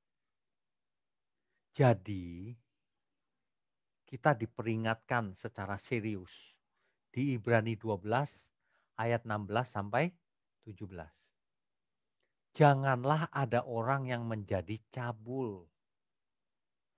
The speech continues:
atau yang mempunyai nafsu yang rendah seperti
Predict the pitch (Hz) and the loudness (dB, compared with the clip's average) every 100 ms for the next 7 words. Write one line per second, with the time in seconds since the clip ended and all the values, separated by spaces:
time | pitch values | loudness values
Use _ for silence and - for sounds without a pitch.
0 | _ _ 127 131 - 139 151 160 139 131 | _ _ -8 -4 2 4 4 4 2 2
1 | 120 110 120 120 127 123 117 - 131 123 | -2 -2 -4 -4 0 0 0 -8 -10 -4
2 | 120 120 117 110 123 120 - - - 110 | -4 -2 -6 0 0 -2 -10 -10 -10 -10
3 | - | -14